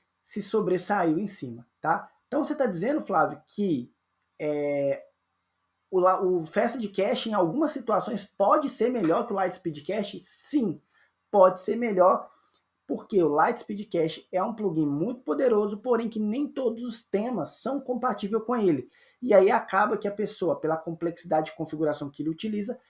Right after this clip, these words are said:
a pessoa acaba tendo o site, né, com anomalias, ela não consegue corrigir, e ela prefere optar por um plugin mais simples para melhorar mais a performance do site dela, tá bom? Certamente, se eu tivesse numa hospedagem bem ruim aqui,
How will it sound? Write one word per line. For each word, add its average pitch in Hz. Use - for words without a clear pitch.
a 185
pessoa 190
acaba 170
tendo 175
o 170
site, 151
né, 160
com 160
anomalias, 170
ela 175
não 151
consegue 143
corrigir, 202
e 294
ela 196
prefere 185
optar 160
por 185
um 175
plugin 160
mais 156
simples 170
para 160
melhorar 165
mais 143
a 156
performance 151
do 147
site 151
dela, 151
tá 135
bom? 180
Certamente, 185
se 185
eu 180
tivesse 175
numa 180
hospedagem 143
bem 202
ruim 180
aqui, 156